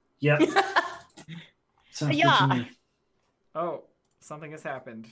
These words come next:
Speaker 3: Dave. Did the Ops Ninja stop working? 'Cause it looks like it did. Oh, we're back. Okay. Something weird happened, but we're back.
Speaker 1: Yep. Sorry about this, everyone. It appears something's going weird with my internet. Don't know what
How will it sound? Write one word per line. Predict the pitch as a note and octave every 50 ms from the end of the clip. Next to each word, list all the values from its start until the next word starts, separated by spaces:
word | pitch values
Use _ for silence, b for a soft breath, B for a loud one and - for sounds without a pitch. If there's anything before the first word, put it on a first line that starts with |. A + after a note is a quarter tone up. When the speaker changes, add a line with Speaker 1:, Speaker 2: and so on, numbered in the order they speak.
| _ _ _
Speaker 3:
Dave. | B2+ B2+ A2+ A#2 A#2 A#2
Did | _ - A2 A2+
the | B2+ C3 B2+
Ops | B2+ C3 C3 C3+ - -
Ninja | C3+ B2+ B2+ B2+ C#3+ C#3+
stop | C#3+ _ D#3+ C#3+ C#3+ C#3 D3+
working? | D3 D3 C#3+ - D#3 D#3 E3+ F3
'Cause | F3 - D3 B2+ A#2+ A#2+ B2 B2 - - _ _ _ _ _ _ _ _ _ _ _ _
it | B2+ B2+ G2+ G2+
looks | B2 B2+ B2+ _ - -
like | A2 A2 _
it | B2 A#2 G#2+
did. | A2 A2 A2 - -
Oh, | C#3+ F3 G#3 A3 - _ _ _ _ _ _ _ _ _ _ _ _ _ _ _
we're | D3 C#3+ C#3
back. | B2+ C3+ A2 G2 A2 - - - _ _ _
Okay. | - C#3+ D3 C#3+ - B2 A2 G#2+ A#2 C#3+ C#3+ _ _ _
Something | _ - - C#3+ C#3+ D3 D#3 D3
weird | D#3 D3+ C3 C3 C3
happened, | B2+ B2+ A#2+ A2+ A2 A#2 A2 A2 A#2
but | B2+ B2+ C3
we're | C3+ C3+
back. | C3 C#3+ C#3 D3+
Speaker 1:
Yep. | D3+ D3 D3 - _ _ - -
Sorry | - - A3 G#3 D#3+ C#3
about | C#3 A#2+ A#2 A2+
this, | B2 A#2+ A#2 -
everyone. | A2+ G#2+ G2 A2+ A#2+ C#3 C#3 C#3
It | C3 B2 - _ -
appears | D3 C#3+ - - D3 D3+ D3 C#3+ C3 A#2+ -
something's | - C#3+ C3+ B2 C3 B2 A#2+ -
going | - C3+ C3 A#2+
weird | A#2 B2+ B2+ A#2+
with | B2+ A#2+ -
my | A#2+ A#2 C3
internet. | C#3 C#3 - D#3+ F3 E3+ - - - - - _ - - - - _ _ _ _ _ _ _ _ _
Don't | C#3+ C#3 -
know | - - F2 F2
what | E2+